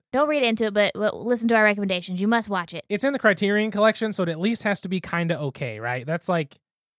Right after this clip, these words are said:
Speaker 2: I feel like anything that makes it into Criterion is at least baseline okay. Like,
Speaker 1: Yes.
Speaker 2: it would never be bad, I
Speaker 1: Like,
Speaker 2: think.
Speaker 1: I don't think there's an accurate way for us to really describe it and get across just
Speaker 2: No.
Speaker 1: how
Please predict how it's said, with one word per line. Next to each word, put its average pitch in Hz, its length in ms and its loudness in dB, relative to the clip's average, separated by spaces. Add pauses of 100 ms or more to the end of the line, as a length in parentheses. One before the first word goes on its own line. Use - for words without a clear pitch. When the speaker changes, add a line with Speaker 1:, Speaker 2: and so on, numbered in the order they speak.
Speaker 2:
I 185 80 -6
feel 233 140 4
like 240 160 4
anything 240 380 0
that 214 100 0
makes 202 260 2
it 226 80 2
into 220 160 0
Criterion 214 680 2
is 185 180 0
at 175 140 0
least 180 340 0
baseline 196 600 0
okay. 143 500 -6 (600)
Like, 185 160 -4
Speaker 1:
Yes. 196 100 -2
Speaker 2:
it 208 60 6
would 202 140 2
never 254 240 2
be 226 220 0 (500)
bad, 151 840 0 (680)
I 151 80 -6
Speaker 1:
Like, - 140 0
Speaker 2:
think. - 160 -12 (240)
Speaker 1:
I 285 120 2
don't 370 160 2
think 359 120 -2
there's 294 140 -2
an 254 60 -2
accurate 247 300 -2
way 233 120 0
for 220 140 -2
us 214 160 -2
to 202 80 -4
really 202 160 0
describe 196 420 -2
it 202 60 0
and 185 100 -4
get 202 120 0
across 190 440 -2
just 185 140 -6
Speaker 2:
No. 147 60 -2
Speaker 1:
how 175 260 -2